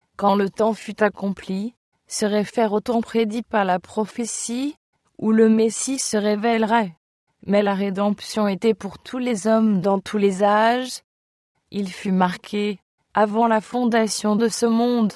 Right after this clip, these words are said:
mais il fut manifesté dans ces derniers temps. Si le plan de Dieu avait été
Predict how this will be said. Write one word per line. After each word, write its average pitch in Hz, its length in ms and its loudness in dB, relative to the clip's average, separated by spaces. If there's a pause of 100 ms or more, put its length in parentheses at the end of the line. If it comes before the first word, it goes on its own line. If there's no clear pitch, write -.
(420)
mais 196 260 2
il 202 160 -4
fut - 180 -6
manifesté 220 1000 2
dans 208 240 -2
ces 233 240 -2
derniers 196 460 0
temps. 214 440 0 (720)
Si - 140 -8
le 220 140 0
plan 214 320 -2
de 208 160 -2
Dieu 247 280 -2
avait 220 200 4
été 220 500 -2